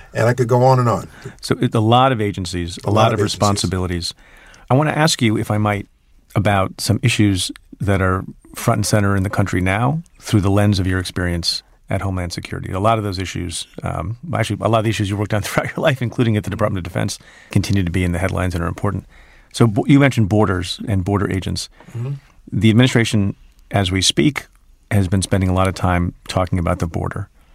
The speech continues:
Speaker 1: How important is border security? Is it not essential, as the president says, that we need to
Speaker 2: Well, of
Speaker 1: make
Speaker 2: course
Speaker 1: sure
Speaker 2: you
Speaker 1: we
Speaker 2: have
Speaker 1: have
Speaker 2: to
Speaker 1: a
Speaker 2: have border security. We don't have open borders.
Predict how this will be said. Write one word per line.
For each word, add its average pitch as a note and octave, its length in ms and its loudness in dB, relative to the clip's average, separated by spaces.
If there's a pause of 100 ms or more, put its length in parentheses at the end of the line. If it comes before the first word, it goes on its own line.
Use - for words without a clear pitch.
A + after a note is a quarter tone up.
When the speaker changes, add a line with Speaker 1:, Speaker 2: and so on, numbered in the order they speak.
(600)
Speaker 1:
How - 180 2
important A2+ 360 2
is F2+ 60 0
border F#2 240 -4
security? F#2+ 440 -4
Is G#2 100 0
it - 80 0
not G2 280 0 (360)
essential, G2 600 -2 (580)
as F#2+ 160 0
the F#2+ 80 -2
president F2+ 400 -2
says, F2 320 -2
that G2 100 -4
we F#2 80 -2
need F2+ 200 -2
to E2+ 180 -4 (160)
Speaker 2:
Well, A#2 160 2
of - 60 -6
Speaker 1:
make A2 100 2
Speaker 2:
course D3 100 4
Speaker 1:
sure G2+ 60 2
Speaker 2:
you G#2+ 40 2
Speaker 1:
we C3 40 6
Speaker 2:
have B2 80 2
Speaker 1:
have F#2+ 60 -4
Speaker 2:
to A2+ 60 2
Speaker 1:
a - 40 4
Speaker 2:
have F#2 120 -2
border F#2 240 -4
security. - 360 -10
We G2+ 100 -8
don't C3 160 4
have B2 180 2
open G2 300 0
borders. F2 560 -8